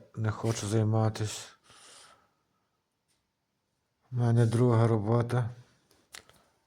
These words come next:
Посверлив дюрки, щоб із загальні ями повитягати. І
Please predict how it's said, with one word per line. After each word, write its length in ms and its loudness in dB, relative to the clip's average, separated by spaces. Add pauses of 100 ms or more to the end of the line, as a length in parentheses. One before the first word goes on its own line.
(580)
Посверлив 680 2
дюрки, 560 4 (480)
щоб 300 -4
із 80 2
загальні 640 4
ями 400 4 (420)
повитягати. 840 2 (1080)
І 300 6